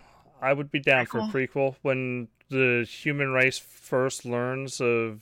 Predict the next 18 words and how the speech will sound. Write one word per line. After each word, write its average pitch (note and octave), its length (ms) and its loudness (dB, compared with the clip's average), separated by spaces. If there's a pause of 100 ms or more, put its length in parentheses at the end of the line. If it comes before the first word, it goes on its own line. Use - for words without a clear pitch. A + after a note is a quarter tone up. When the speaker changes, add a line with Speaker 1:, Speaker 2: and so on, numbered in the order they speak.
(140)
Speaker 1:
the A#2 100 -4
galaxy A#2+ 800 0
and G#2 460 -6
everybody A2+ 540 -4
out A#2+ 240 -2
there. D3 320 0
That B2 100 0
would A2 120 -2
be A#2 120 -4 (420)
fucking B2 500 -4
interesting. B2 480 -8
Speaker 2:
Mm. A2+ 420 -8 (420)
Speaker 1:
Like, G#2 180 -4
Speaker 2:
That A#2+ 120 -2
sounds E4 220 0
pretty C3 200 -8
cool, G#2+ 220 -8
too. A#2 300 -8